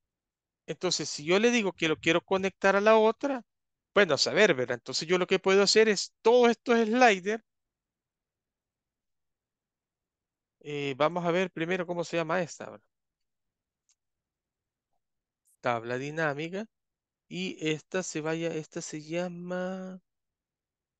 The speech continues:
bueno, hagamos una cosa, no nos compliquemos, mira. Eh, le voy a poner un cementador a esta de plataforma, no me voy a complicar. Vaya, mira. Y este,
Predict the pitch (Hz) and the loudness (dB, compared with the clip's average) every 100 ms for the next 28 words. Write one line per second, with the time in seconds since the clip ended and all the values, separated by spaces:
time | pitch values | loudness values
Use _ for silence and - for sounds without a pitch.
0 | - 220 139 156 160 202 196 254 - 123 | 2 2 2 -2 -2 -6 0 2 0 -4
1 | 143 165 - 170 180 202 151 117 131 180 | -10 -10 -10 -12 -4 -4 -4 -8 -10 -10
2 | _ _ _ _ _ _ 135 135 131 127 | _ _ _ _ _ _ -12 -8 -6 -8
3 | 120 120 120 117 113 113 110 110 131 _ | -8 -10 -10 -12 -12 -12 -14 -16 -20 _
4 | _ _ _ _ _ 151 143 160 165 170 | _ _ _ _ _ -6 0 0 0 -4
5 | 175 - 170 170 165 175 190 208 240 - | -6 -6 -6 -2 -2 0 2 0 -2 -10
6 | 160 175 151 151 190 208 208 _ _ _ | -12 -12 _ -8 -8 -8 -12 _ _ _
7 | _ _ _ 160 - 151 214 185 131 - | _ _ _ -8 -6 -6 -6 -6 -12 -20
8 | _ _ 151 156 143 143 143 196 156 _ | _ _ -10 -8 -8 -14 -8 -6 -6 _
9 | _ _ 120 110 131 202 _ _ _ _ | _ _ -14 -12 -12 -14 _ _ _ _
10 | _ 175 - - 214 202 - - 214 - | _ -12 -12 0 2 2 -2 -6 -6 -6